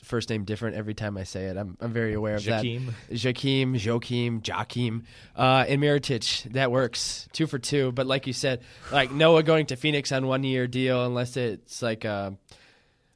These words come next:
Speaker 1: I don't know.
Speaker 2: No,
Speaker 1: I,
Speaker 2: that,
Speaker 1: I don't,
Speaker 2: no,
Speaker 1: I
Speaker 2: that, no,
Speaker 1: Phoenix
Speaker 2: that,
Speaker 1: has no ins-, yeah.
Speaker 2: but that gets them out of the,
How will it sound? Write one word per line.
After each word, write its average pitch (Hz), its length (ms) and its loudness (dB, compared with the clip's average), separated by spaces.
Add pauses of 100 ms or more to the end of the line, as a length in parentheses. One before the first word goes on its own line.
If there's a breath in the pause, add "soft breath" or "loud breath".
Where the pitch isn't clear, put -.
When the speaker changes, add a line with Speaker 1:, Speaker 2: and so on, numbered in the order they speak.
Speaker 1:
I 196 140 6
don't 339 120 4
know. 156 240 6
Speaker 2:
No, 190 60 8
Speaker 1:
I, 202 60 12
Speaker 2:
that, 208 160 10
Speaker 1:
I 226 40 10
don't, 240 160 8
Speaker 2:
no, 190 60 10
Speaker 1:
I - 40 10
Speaker 2:
that, 190 220 6
no, 185 80 -12
Speaker 1:
Phoenix 302 260 8
Speaker 2:
that, 269 60 10
Speaker 1:
has 208 140 6
no 202 180 8
ins-, - 240 0
yeah. 185 200 6
Speaker 2:
but 131 80 4
that 180 120 6
gets 214 140 -2
them 180 160 2
out 147 180 6
of 135 140 0
the, 117 120 -6